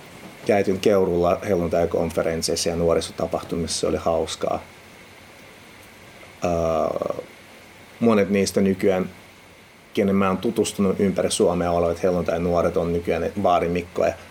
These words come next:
<laughs> täällä Helsingissä. Ja baarimikkoja ovat myös kasvaneet siitä pois, öö, yöelämässä, bailamassa, soittamassa levyä tai jotain,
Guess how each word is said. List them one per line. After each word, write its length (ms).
<laughs> 500
täällä 200
Helsingissä. 640
Ja 160
baarimikkoja 800
ovat 220
myös 280
kasvaneet 440
siitä 280
pois, 420
öö, 60
yöelämässä, 720
bailamassa, 640
soittamassa 560
levyä 300
tai 200
jotain, 340